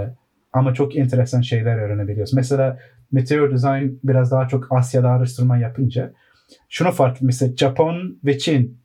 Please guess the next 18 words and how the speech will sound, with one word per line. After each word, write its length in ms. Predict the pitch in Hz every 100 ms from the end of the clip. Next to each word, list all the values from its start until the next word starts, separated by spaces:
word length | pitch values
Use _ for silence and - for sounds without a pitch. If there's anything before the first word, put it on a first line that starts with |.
| _
uzak 460 | 147 127 151 - -
gözle 340 | 147 143 151 143
baktığı 340 | 135 - 156
zaman 380 | 117 143 196 - -
bunlar 240 | 151 170
hemen 240 | 151 139 117
hemen 260 | 147 233
Asyalı 380 | 143 127 - 135
ülkeler, 520 | 170 165 - 117 170 - - _ 131
benzer. 500 | 135 139 135 123 - - -
Ama, 420 | 165 156 180 - _ _ -
e, 260 | 127 120 117
Japonya'da 600 | 131 123 180 170 151 135
kullanıcılar 600 | 139 143 143 110 127 180 - _
genelde 360 | 135 156 139 123
çok 200 | 160 139
böyle 240 | 131 120
basit, 540 | 123 120 - 160 -